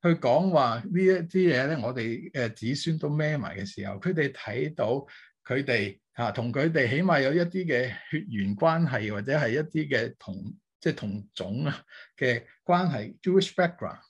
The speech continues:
嘅，嘅，嘅，嘅，即係嘅 generation，竟然係講呢一啲咁樣嘅嘢。咁所以其實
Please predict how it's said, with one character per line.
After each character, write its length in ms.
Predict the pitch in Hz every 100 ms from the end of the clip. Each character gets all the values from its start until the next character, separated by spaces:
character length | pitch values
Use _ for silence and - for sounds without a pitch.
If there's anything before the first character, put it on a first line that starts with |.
| _
嘅， 260 | 113 101 104 - - _ -
嘅， 320 | 113 107 -
嘅， 320 | 120 110 - _ _ _
嘅， 360 | 110 104 101 -
即 100 | 143
係 260 | 104 - _ _
嘅 320 | - 117 - -
generation， 840 | 147 151 143 139 135 - 95 92 _ _ _ -
竟 120 | 151
然 280 | 208 131 98
係 300 | 101 98 -
講 320 | - 82 113
呢 80 | 147
一 80 | 160
啲 340 | 160 - 139 135
咁 200 | 87 107
樣 160 | 98 101
嘅 160 | 98
嘢。 160 | 90 - _ - -
咁 140 | 170 196
所 140 | 202
以 340 | 196 151 143 _ _ _ _ _ _ - -
其 160 | 110
實 320 | 95 117 104